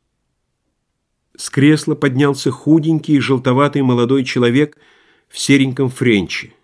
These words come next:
Глаза его были мутные и сосредоточены.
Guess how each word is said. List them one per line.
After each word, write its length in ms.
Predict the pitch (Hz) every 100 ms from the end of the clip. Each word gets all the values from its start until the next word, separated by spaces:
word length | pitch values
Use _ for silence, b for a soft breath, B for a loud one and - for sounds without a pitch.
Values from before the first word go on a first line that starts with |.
| _ _
Глаза 320 | 107 117 117
его 220 | 117 107 107
были 360 | 98 120 113
мутные 520 | 110 110 120 139 143
и 40 | 131
сосредоточены. 960 | 131 - 117 113 107 92 78 - 76